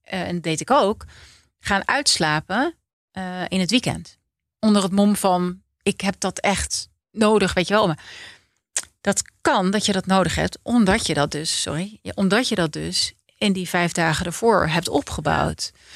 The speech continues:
Dus kijk ook in het weekend of je dan misschien nog steeds rondom dezelfde tijd kunt opstaan. Ga dan wel iets eerder naar bed. Eh, want op het moment dat, dat je je, eh, je biologische klok dan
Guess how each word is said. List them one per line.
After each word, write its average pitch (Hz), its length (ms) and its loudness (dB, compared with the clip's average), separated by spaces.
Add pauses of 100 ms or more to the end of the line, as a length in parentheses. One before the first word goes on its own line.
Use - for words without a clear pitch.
(120)
Dus 190 200 0
kijk 247 240 0
ook 254 180 0
in 214 160 0
het 185 140 0
weekend 180 520 0
of - 200 -10
je 202 80 -4
dan 185 420 2
misschien 190 400 -4
nog 170 140 -4
steeds - 640 0
rondom 240 480 2
dezelfde 208 460 0
tijd 180 260 0
kunt 180 200 -4
opstaan. 196 640 -2 (760)
Ga - 180 0
dan 180 120 2
wel 202 180 2
iets 220 140 -2
eerder 170 280 -2
naar 151 120 -8
bed. 180 440 0 (580)
Eh, 175 300 0
want 190 180 2
op 220 60 0
het 214 100 0
moment 233 300 4
dat, 202 160 -2
dat 202 240 0
je 196 240 0
je, 170 340 -2 (300)
eh, 180 140 -16 (320)
je 165 160 -10
biologische 190 540 2
klok 190 360 -2
dan 160 220 -4